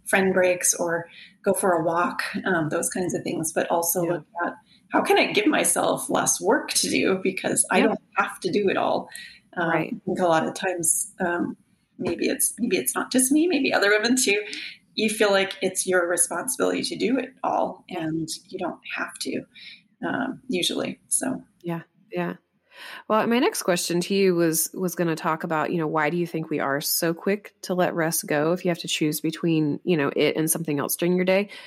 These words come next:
Speaker 2: But something that you said in your previous answer, I think would be interesting. Uh, you know, is it a control issue? 'Cause you mentioned, you know, you're trusting that you can
Speaker 1: Mm-hmm.
Speaker 2: take that rest. So, I mean, is that maybe part of it, do you think, that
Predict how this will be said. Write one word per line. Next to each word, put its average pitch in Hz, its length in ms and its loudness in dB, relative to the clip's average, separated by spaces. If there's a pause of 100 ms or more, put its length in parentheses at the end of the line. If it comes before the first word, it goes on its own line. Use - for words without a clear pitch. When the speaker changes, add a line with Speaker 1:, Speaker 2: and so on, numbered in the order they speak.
(180)
Speaker 2:
But 190 160 4
something 240 320 4
that 190 120 6
you 175 140 4
said 160 400 2 (300)
in 175 100 2
your 151 140 2
previous 233 480 0
answer, 151 460 2 (720)
I 180 140 2
think 180 220 2
would 170 100 2
be 156 100 4
interesting. - 480 0
Uh, 180 100 6
you 185 100 4
know, 180 120 2
is 190 180 4
it 196 80 4
a 196 60 2
control 160 560 0
issue? - 300 0
'Cause 180 200 -4
you 180 80 4
mentioned, 165 420 0
you 151 60 -2
know, 156 80 -2
you're 151 200 -2
trusting 151 840 -2 (280)
that - 120 4
you 151 120 4
can 180 120 0
Speaker 1:
Mm-hmm. 151 40 0
Speaker 2:
take 113 220 -4
that - 200 -2
rest. 143 280 -4
So, 160 160 4
I 170 80 4
mean, 165 160 4
is 156 140 2
that 156 200 2
maybe 170 320 4
part 151 300 -2
of 180 80 2
it, 214 160 2
do 226 60 -2
you 226 100 0
think, 269 320 -2
that 151 300 2